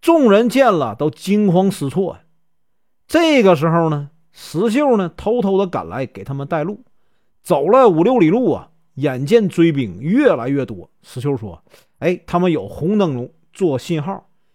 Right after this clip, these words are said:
见我们往哪儿走啊，就把红灯笼啊扯向哪里。”华容听了，一箭呢将树影里的红灯笼啊射下来，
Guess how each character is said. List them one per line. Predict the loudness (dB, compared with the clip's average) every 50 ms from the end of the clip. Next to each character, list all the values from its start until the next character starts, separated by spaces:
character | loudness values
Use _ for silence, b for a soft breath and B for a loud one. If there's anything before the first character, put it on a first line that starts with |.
| _ _ _
见 | -4 0 2 2 2 2
我 | 0 -2
们 | -6 -6 -6 -6
往 | -6 -8 -10 -10
哪 | -6 -2
儿 | 0 0 0
走 | -2 -4 -10 -10
啊， | -14 -14 -14 -8 -4
就 | -4 -4
把 | -2 -4 -10
红 | -10 -8 -6 -2 -2
灯 | -2 -2 -2
笼 | -6 -12 -16
啊 | -18 _ _
扯 | _ -18 -16 -14 -14 -14 -6
向 | -6 -6 -4 -4
哪 | -8 -12 -14
里。” | -16 _ _ _ _ _ _ _ _ _ _ _
华 | 2 4 4 6 6
容 | 4 4 2 0
听 | -2 -2 -2 -2 -2
了， | -4 -6 -10 -12 _ _ _ _ _ _ _ _
一 | -8 -6 -2 -2 -2 0
箭 | 2 2 2 2 2 -2
呢 | -6 -10 -14
将 | -4 -4 -2 -2 -2 -6
树 | -10 -8 -8 -4 -2 -2 -2
影 | -2 -2 -4
里 | -4 -6
的 | -10 -14 -14 -16
红 | _ -8 -4 -2 0
灯 | 0 0 -2
笼 | -6 -14 -18
啊 | -20 -20
射 | -16 -6 -4 -4 -2
下 | -2 -6 -10
来， | -10 -16 _